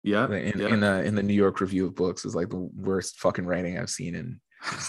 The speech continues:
Speaker 2: a fucking century. <laughs>
Speaker 1: Oh, but yeah, yeah. Like, I mean, it's like, once you hit a certain level, like, there are people that are gonna ride for you no matter what. You've got,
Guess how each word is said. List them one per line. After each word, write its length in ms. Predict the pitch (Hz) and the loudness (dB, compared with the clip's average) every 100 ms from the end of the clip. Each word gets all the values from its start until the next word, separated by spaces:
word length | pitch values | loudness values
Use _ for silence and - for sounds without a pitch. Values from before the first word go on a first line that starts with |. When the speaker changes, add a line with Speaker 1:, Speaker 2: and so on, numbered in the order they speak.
| - | -4
Speaker 2:
a 60 | |
fucking 360 | - 98 92 95 | 2 4 4 2
century. 560 | - 101 98 90 101 - - - - - | 4 4 2 0 -2 -8 -14 -14 -4 -2
<laughs> 360 | - - - - - - - - - _ _ _ _ _ _ | 0 -2 -4 -6 -14 -16 -18 -16 -16 _ _ _ _ _ _
Speaker 1:
Oh, 200 | 165 135 - | 0 0 4
but 200 | 165 165 | 4 6
yeah, 100 | 202 | 2
yeah. 360 | 170 170 202 175 | 0 6 8 8
Like, 340 | 113 120 123 143 | 8 6 4 2
I 40 | |
mean, 220 | 143 143 143 | 2 2 2
it's 140 | 139 | 2
like, 160 | 127 - | 2 4
once 300 | 117 160 165 | 2 4 6
you 180 | 151 120 | 6 6
hit 320 | - - 123 | 2 0 2
a 60 | |
certain 340 | 123 127 113 107 | 2 2 2 4
level, 240 | 110 120 | 4 4
like, 200 | 107 98 - _ - 98 - | 2 0 -4 _ -18 -12 -2
there 140 | 104 | 2
are 100 | 110 | 2
people 380 | 110 120 117 127 | 2 0 4 2
that 160 | 104 95 | 2 0
are 60 | |
gonna 220 | 92 92 | -2 -4
ride 340 | 85 85 92 87 | -2 0 0 -2
for 140 | - | -6
you 160 | 87 87 | -8 -6
no 100 | 85 | -6
matter 260 | 85 82 | -6 -8
what. 260 | 80 101 - - | -8 -8 -8 -4
You've 240 | 98 - | -6 0
got, 300 | 98 104 - | 2 2 0